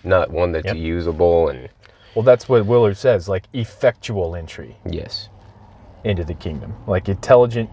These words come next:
Speaker 2: effectual entry is currently obstructed by clouds of well-intentioned misinformation.
Speaker 1: Yeah.
Speaker 2: And what's funny, dude, and, like, not funny, and, but sad, is that,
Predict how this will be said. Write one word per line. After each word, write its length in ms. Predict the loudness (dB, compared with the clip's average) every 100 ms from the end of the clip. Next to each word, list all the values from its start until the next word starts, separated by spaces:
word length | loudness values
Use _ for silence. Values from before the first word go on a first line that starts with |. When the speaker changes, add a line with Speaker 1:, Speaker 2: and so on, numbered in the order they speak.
| -10
Speaker 2:
effectual 720 | -12 -4 -2 -2 -4 -6 -6 -6
entry 420 | -10 -10 -16 -18 -20 -20 -20 -20 _ _ -20 -20 -20 -20 -20 -20 -20 _ -20 -20 _ -20 -20 _ -20 -4
is 140 | -4
currently 520 | 0 2 2 2 -4 -6
obstructed 520 | -6 -4 -4 -4 -4
by 120 | -4
clouds 380 | -2 0 0 -2
of 80 | -8
well-intentioned 600 | -8 -8 -14 -16 -16 -20
misinformation. 720 | -20 -20 -20 -18 -18 -20 -20 -20 _ _ _ _ -16 0
Speaker 1:
Yeah. 220 | 4 4 2
Speaker 2:
And 140 | -2
what's 160 | 0 -2
funny, 380 | -4 -4 -2 -4
dude, 240 | -6 -6 -6
and, 200 | -6 -2
like, 160 | -2
not 260 | 0 -2 -2
funny, 320 | -2 -2 -2
and, 220 | -6 -8 -10 -6
but 160 | -6
sad, 420 | -2 2 2 2
is 120 | -4 -2
that, 220 | -2 -2